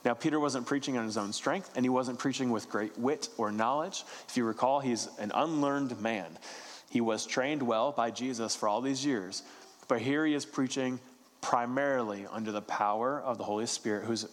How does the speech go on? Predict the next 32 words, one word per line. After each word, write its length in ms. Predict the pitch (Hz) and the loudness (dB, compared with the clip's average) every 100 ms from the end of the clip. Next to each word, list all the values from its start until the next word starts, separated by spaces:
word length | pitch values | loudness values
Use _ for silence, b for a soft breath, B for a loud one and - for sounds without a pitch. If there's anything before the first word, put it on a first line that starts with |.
| - | -4
working 520 | 104 107 104 - 82 - - | 0 0 -2 -10 -12 -10 -4
and 200 | 107 107 | 0 2
moving. 440 | 113 113 - 85 90 | 2 0 -4 -10 -6
And 120 | 104 | -2
we 100 | 107 | 0
should 140 | 117 | 2
always 240 | 117 143 147 | 2 2 2
remember 320 | 143 127 110 | 2 2 0
that 140 | 92 | -2
when 100 | 98 | -4
it 60 | 104 | -2
comes 280 | 117 107 - | -2 -2 -4
to 100 | 104 | -2
living 260 | 104 104 | -2 0
out 140 | 101 95 | 0 0
our 120 | 95 | 0
life. 320 | 95 85 - | 0 -2 -2
We 60 | 110 | -2
don't 160 | 107 | 0
live 160 | 110 113 | 0 0
on 120 | 113 | 0
our 100 | 104 | 0
own 120 | 104 | 0
strength. 420 | 104 - 170 - | -2 -2 -2 -4
We 100 | 107 | -4
don't 200 | 101 98 | -2 -2
live, 240 | 104 107 101 B B B B - | -2 -2 -4 B B B B 0
uh, 260 | 104 104 90 B B - | 2 2 -2 B B -4
with 280 | 120 113 - | 0 0 2
our 240 | 107 110 | 2 2
own 480 | - 117 110 110 101 - - - - - - - - | 2 0 0 -2 -4 -10 -20 -20 -20 -4 -2 -2 0
competence 880 | - 110 - 123 135 160 - - | 2 2 0 -2 -2 0 -2 -2